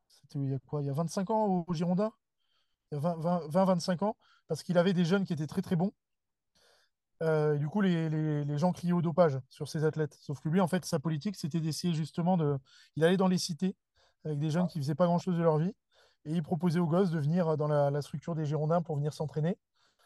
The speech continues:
Il les coachait et de temps en temps, il tombait sur une pépite. Et il m'a dit qu'il avait un mec, euh, en... qui avait débarqué cadet, donc moins de quinze ans,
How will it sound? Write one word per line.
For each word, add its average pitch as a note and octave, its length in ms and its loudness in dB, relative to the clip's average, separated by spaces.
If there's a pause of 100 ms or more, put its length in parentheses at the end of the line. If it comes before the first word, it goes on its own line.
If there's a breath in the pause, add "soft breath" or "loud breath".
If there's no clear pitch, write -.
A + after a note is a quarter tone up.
(180)
Il D3 80 -4
les D#3 80 -2
coachait E3 420 -2
et E3+ 40 -6
de D3 40 -4
temps D3+ 160 0
en D3 80 0
temps, F3+ 140 -2
il G3+ 40 0
tombait D#3+ 180 -2
sur D#3 140 -4
une D3 80 -2
pépite. D3+ 420 -8 (460 soft breath)
Et C#3 60 -6
il C#3+ 60 -4
m'a C#3+ 100 0
dit D#3+ 120 -2
qu'il F#3 120 0
avait D3+ 120 4
un C#3+ 80 2
mec, E3 260 0
euh, C#3+ 480 -2 (220)
en... C#3 560 -6
qui - 80 -4
avait D#3+ 140 -2
débarqué F3 580 0 (160)
cadet, G3 340 2 (680)
donc C#3+ 160 -10
moins F3 160 2
de F#3 60 0
quinze F#3+ 260 2
ans, F#3+ 160 0